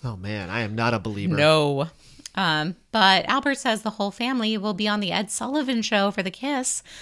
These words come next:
Speaker 2: so they put up with Conrad. Unfortunately for Rose, Albert's mother, May, follows the group to Sweet Apple with the intention of breaking up Rose and Albert.
Speaker 1: Oh, my gosh.
Speaker 2: I think it's because she's racist.
Speaker 1: Oh,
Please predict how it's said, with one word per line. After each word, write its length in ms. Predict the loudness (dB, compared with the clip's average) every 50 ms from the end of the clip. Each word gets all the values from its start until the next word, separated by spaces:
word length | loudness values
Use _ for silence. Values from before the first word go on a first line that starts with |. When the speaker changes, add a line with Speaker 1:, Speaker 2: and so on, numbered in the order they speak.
| -20 -16 _
Speaker 2:
so 460 | -4 2 4 6 8 8 8 6 4
they 140 | 2 0 0
put 140 | 0 0 -2
up 120 | -2 -2
with 80 | -6 -10
Conrad. 480 | -10 -10 -10 -8 -8 -6 -6 -6 -8 -10 -16 _ _ _ -20 -20 -20 -20 -20 -20 -20 -20 -20 -20 _ _ -2
Unfortunately 680 | -2 -2 -2 -6 -6 -6 -4 -4 -4 -2 -2 -2 -4
for 200 | -2 -2 -2 -2
Rose, 480 | 0 2 2 2 2 2 2 0 -2 -2
Albert's 500 | -2 -2 -2 0 0 -2 -2 -2 -4 -2
mother, 400 | -2 0 0 2 2 0 0 0
May, 460 | 0 0 0 0 2 2 0 0 -2 -4 -8 _ _ -20 -10 _
follows 380 | -2 0 2 2 2 0 0
the 80 | -2 -4
group 240 | -2 -2 -2 -2 -2
to 80 | -4 -6
Sweet 340 | -6 -8 -6 -4 -2 0 0
Apple 360 | 0 0 0 0 -2 -4 -4
with 140 | -4 -6 -4
the 120 | -4 -2
intention 480 | -2 -2 -2 -4 -4 -4 -4 -6 -6 -4
of 140 | -6 -4 -4
breaking 380 | -4 -4 -2 -4 -4 -4 -2
up 180 | -2 -4 -4 -4
Rose 300 | -4 -4 -4 -4 -4 -4
and 100 | -4 -4
Albert. 380 | -4 -4 -6 -6 -8 -10 -10 -10
Speaker 1:
Oh, 60 | -10
my 100 | -12 -12 -10
gosh. 380 | -6 -4 -2 0 2 2 2
Speaker 2:
I 80 | 2 2
think 180 | 0 0 -2
it's 120 | -2 -4 -6
because 240 | -6 -6 -6 -6 -6
she's 180 | -6 -8 -10
racist. 680 | -10 -12 -12 -12 -12 -12 -12 -12 -12 -12 -10 -8 -6 -4
Speaker 1:
Oh, 880 | -2 0 2 4 4 4 4 4 2 2 2 2 2 0 0 -2 -2 -6